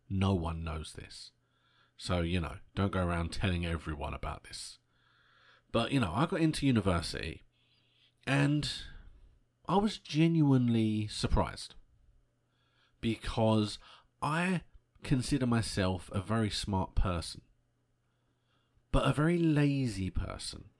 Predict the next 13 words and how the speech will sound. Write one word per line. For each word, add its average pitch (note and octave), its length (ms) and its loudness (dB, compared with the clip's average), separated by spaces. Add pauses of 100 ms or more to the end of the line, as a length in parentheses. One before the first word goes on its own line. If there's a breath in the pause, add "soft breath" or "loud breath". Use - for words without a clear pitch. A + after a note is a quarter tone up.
(760)
And A#2+ 80 2
if C3 120 4
we're - 60 4
being F#3 280 4
honest, F#2+ 560 2
I C3 280 0
just C#3+ 400 -4 (120)
didn't D#3 360 0
want A#2 420 2
to B2+ 120 -4
do F#2 380 -2
the F2 140 -4
work. F#2+ 760 -4